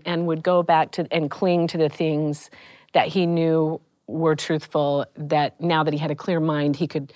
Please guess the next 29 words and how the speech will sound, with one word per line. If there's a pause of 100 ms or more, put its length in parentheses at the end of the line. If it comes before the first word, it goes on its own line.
(240)
he
could
understand
and
embrace
again. (420)
And,
and
the
gospel
of
Jesus
Christ
itself
has
given
it (600)
so
much
more
hope (160)
in
just
knowing,
"Okay, (220)
I'm
gonna
miss
him.